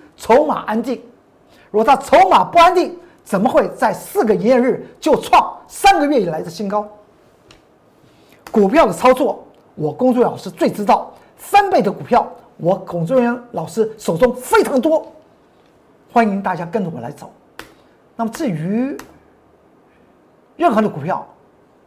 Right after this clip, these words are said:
它要翻倍，我永远是买在默默无闻，未来自然会人尽皆知的。小资族专案，对于小资族的投资朋友们不要错过了，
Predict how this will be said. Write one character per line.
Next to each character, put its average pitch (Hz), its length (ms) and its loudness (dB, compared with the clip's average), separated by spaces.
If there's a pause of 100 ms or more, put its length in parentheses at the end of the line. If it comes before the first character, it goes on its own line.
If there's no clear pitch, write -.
(140)
它 254 140 -2
要 247 80 0
翻 247 280 0
倍， 247 240 -2 (220)
我 202 180 0
永 277 340 4
远 196 140 4
是 165 140 -4
买 185 180 -4
在 196 140 -2
默 214 180 0
默 185 140 -2
无 151 180 -6
闻， 147 220 -8 (440)
未 247 120 4
来 175 140 0
自 233 180 -8
然 165 140 -4
会 165 220 -6 (100)
人 160 240 -4
尽 196 200 -6
皆 185 180 -6
知 185 180 -10
的。 - 260 -10 (640)
小 190 180 -2
资 285 160 -6
族 269 180 -8
专 285 280 -6
案， 254 200 -6 (320)
对 226 140 -4
于 - 20 -2
小 220 220 -8
资 233 160 -8
族 185 160 -6
的 180 80 -8
投 175 100 -8
资 175 140 -8
朋 196 80 -6
友 156 80 -6
们 156 100 -10
不 170 80 -6
要 202 60 -2
错 233 160 -6
过 226 180 2
了， 208 160 0